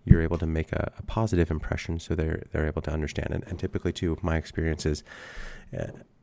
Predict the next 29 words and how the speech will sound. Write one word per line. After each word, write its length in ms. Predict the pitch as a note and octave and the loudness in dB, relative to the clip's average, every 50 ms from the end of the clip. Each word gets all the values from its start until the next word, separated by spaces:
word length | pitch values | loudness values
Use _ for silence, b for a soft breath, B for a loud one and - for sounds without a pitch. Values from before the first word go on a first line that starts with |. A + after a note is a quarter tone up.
| _ _ - | _ _ -6
in 100 | - G#2+ | -2 0
order 180 | G#2 G#2+ G#2+ G2 | 2 2 2 2
to 80 | G2 | 0
get 280 | F#2+ F#2 - G2 - - | 0 2 4 4 4 4
one 140 | F#2+ F2+ E2+ | 2 2 2
of 140 | E2 E2 F2+ | 2 2 2
those 600 | E2+ D#2+ D#2+ D#2+ D#2+ D#2 D#2+ D#2 D#2 - - - - | 2 4 4 4 2 2 2 0 -2 -6 -12 -10 -4
meetings 500 | - F2 F2+ F2+ F2 E2+ D#2+ D#2+ D#2 D#2 | 0 2 2 2 2 2 2 0 0 2
with 160 | E2 D#2 D2+ - - | 2 2 2 0 -2
somebody 320 | - - E2 D#2 D#2 D#2 | -4 -2 0 2 2 2
that's 180 | E2 D#2 - - | 2 0 -2 -4
a 40 | |
potential 400 | - - - - - - - - | -8 -8 -8 -6 -6 -6 -6 -8
sponsor, 460 | - - - E2 D#2+ D#2 D#2 - - D#2+ | -12 -8 -4 -2 -2 -2 -2 -2 -2 -2
it's 240 | D#2+ - - - - | -2 -4 -6 -12 -10
typically 420 | - - A2+ - G2 - - D#2 | -6 -4 -2 -2 -2 0 0 -4
through 560 | D2 - - - - F#2+ F#2 F2+ F2 F2 F2 | -4 -4 -6 -2 2 4 6 6 6 6 4
your 180 | F2 E2 D#2+ D#2+ | 4 4 2 2
layers 320 | D#2+ D#2+ D2+ D2+ D2 D2 | 2 2 2 2 0 -2
of 80 | - - | -4 -4
management. 360 | D2+ D2 C#2 C#2 C2 - - | -2 -2 -2 -2 -2 -4 -6
So 120 | - - F2 | -2 0 4
your 160 | F2 F#2+ F#2 | 4 4 4
manager 460 | F#2 E2+ E2 E2 E2 D#2+ E2 E2 D#2+ | 4 4 2 2 0 0 0 0 0
may 300 | D#2 D#2 D#2 D2+ D#2 E2 | 0 0 0 0 0 -2
recognize 580 | E2 F2 D#2+ D#2 - F2+ E2+ - D2+ D2+ - - | -2 -2 -4 -4 -4 -4 -4 -2 -2 -2 -2 -4
your 60 | - | -4
potential 600 | - - - - D#2+ D#2 D2+ - - D#2+ D#2 D#2 | -6 -6 -4 -4 -4 -4 -2 -2 -2 0 0 2
and 160 | D2+ D2 D2+ | 0 0 -2